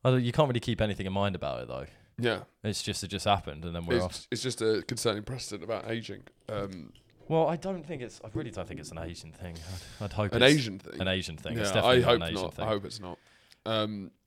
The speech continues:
Speaker 2: but also, uh, talking about Andrew's, um, well, of just drinking, we, we did go on a bottomless brunch. Uh, it was my first bottomless brunch.
Speaker 1: My
Speaker 2: This,
Speaker 1: first bottomless brunch at all, as
Speaker 2: um,
Speaker 1: well.
Speaker 2: with our home friends who are, you know, or probably will always be in my life the most, kind of,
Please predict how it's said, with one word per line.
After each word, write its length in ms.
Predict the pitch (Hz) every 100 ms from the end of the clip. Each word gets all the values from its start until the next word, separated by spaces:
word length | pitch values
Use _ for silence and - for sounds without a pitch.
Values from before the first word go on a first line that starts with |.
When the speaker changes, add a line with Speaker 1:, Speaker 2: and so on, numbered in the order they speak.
| _ 107
Speaker 2:
but 160 | 123
also, 380 | 127 127 139 120
uh, 300 | - 123 -
talking 300 | 113 156 127
about 160 | 123 117
Andrew's, 420 | 110 107 104 - - -
um, 400 | 107 101 98 92 - _ _ _ -
well, 200 | 117 104
of 100 | 101
just 220 | 110 -
drinking, 500 | 110 104 101 104 101
we, 160 | 104 107
we 120 | 104
did 160 | 107 107
go 140 | 104
on 60 | 101
a 40 |
bottomless 340 | 101 - 101 -
brunch. 520 | 104 95 - - -
Uh, 320 | 120 104 78
it 40 |
was 140 | - -
my 140 | 95
first 320 | - 98 90
bottomless 320 | - - - -
brunch. 160 | 85
Speaker 1:
My 100 | 92
Speaker 2:
This, 80 | 90
Speaker 1:
first 200 | 87 82
bottomless 300 | 95 - 82
brunch 200 | 90 80 76
at 100 | -
all, 140 | 87 -
as 200 | 101 101
Speaker 2:
um, 40 |
Speaker 1:
well. 120 | 80
Speaker 2:
with 220 | 95 110 107
our 180 | 107 107
home 200 | 120 110
friends 400 | 117 104 98 117
who 160 | 101
are, 220 | 98 95 - _ -
you 140 | 104
know, 180 | 92 82 85 - - _ _ _ _ _ _ -
or 220 | 135 - -
probably 220 | 127 175 131
will 220 | 123 123
always 280 | 117 107 -
be 380 | 110 95 90 -
in 80 | 107
my 140 | 98
life 260 | 95 95 95
the 80 | 101
most, 400 | 95 95 - - _
kind 140 | -
of, 80 | 101